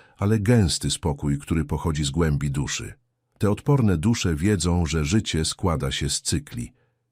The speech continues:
i że każdy koniec jest także przebranym nowym początkiem. Dlatego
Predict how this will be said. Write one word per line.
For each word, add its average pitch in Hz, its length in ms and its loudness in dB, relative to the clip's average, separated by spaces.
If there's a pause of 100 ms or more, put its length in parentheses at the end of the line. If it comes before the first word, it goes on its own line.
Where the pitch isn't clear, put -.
i 98 80 2
że 85 180 0
każdy 85 420 0
koniec 85 480 2
jest 76 280 -4
także 80 340 -2
przebranym 78 600 0
nowym 73 280 0
początkiem. 65 680 -6 (440)
Dlatego 104 480 2